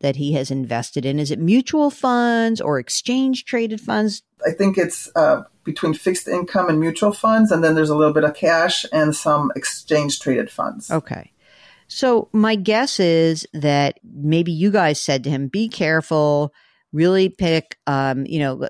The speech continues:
Speaker 1: let's err on the side of having more money in safer stuff."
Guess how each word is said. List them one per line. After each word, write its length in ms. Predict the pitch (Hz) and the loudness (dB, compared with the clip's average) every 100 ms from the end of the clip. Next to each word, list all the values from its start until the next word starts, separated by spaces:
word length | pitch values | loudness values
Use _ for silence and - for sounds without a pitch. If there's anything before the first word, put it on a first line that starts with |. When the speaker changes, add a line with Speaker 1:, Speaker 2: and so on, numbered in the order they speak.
| - | -4
Speaker 1:
let's 260 | 160 156 - | -4 -4 -4
err 180 | 156 156 | 0 2
on 120 | 165 | 2
the 100 | 170 | 0
side 420 | - 151 143 147 | -2 0 0 0
of 140 | 147 139 | 0 -4
having 680 | 127 139 131 143 135 135 | -2 -4 -2 -2 -2 -4
more 260 | 143 160 165 | 0 0 0
money 600 | 160 151 151 147 143 139 | 0 -2 0 -2 -2 -6
in 380 | 143 143 135 135 - | -6 -4 -4 -6 -6
safer 500 | - 143 143 151 143 | -2 0 0 -2 -4
stuff." 500 | - - 131 131 | -4 -2 -2 -2